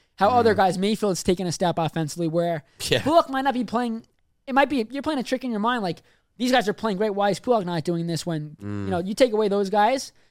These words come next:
Speaker 1: Pulock might be the guy getting the chances and stuff. He doesn't have to be. He knows there's other defensemen who are stepping up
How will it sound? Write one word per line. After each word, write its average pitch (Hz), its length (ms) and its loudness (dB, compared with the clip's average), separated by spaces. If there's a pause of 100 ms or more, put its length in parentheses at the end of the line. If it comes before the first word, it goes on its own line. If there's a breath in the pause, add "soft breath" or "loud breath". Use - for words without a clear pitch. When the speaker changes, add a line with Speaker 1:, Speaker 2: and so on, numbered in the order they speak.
(220)
Speaker 1:
Pulock 233 160 4
might 214 120 -2
be 196 80 0
the 185 80 0
guy 185 160 2
getting 170 220 -2
the 160 60 -4
chances 160 320 -4
and 147 120 -8
stuff. 147 200 -10
He 208 80 -6
doesn't 240 160 2
have 220 200 -2
to 175 80 -10
be. 147 140 -4
He 160 100 -4
knows 214 200 4
there's 180 120 0
other 196 180 -4
defensemen 180 480 -4
who 175 100 -2
are 151 120 -4
stepping 175 400 -4
up 202 240 -4